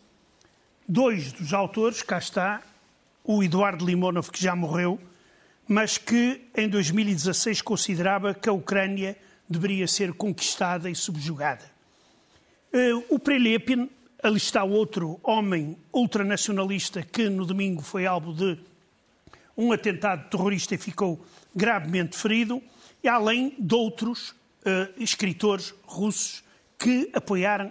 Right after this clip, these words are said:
a guerra. Eh, aqui o mais curioso é que o trabalho pró-russo continua a ser feito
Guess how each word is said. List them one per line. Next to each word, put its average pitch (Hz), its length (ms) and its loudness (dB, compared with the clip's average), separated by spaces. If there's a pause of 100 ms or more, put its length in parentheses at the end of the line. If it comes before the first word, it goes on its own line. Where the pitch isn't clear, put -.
(100)
a 202 60 -2
guerra. 151 380 -6 (640)
Eh, 302 320 0
aqui 294 300 2
o 202 100 2
mais 311 300 2
curioso 165 680 -4 (180)
é 247 160 -2
que 165 440 -2 (1400)
o 294 100 4
trabalho 262 520 2
pró-russo 185 840 -2 (240)
continua 254 640 2
a 190 40 -4
ser 202 240 -2
feito 175 560 -6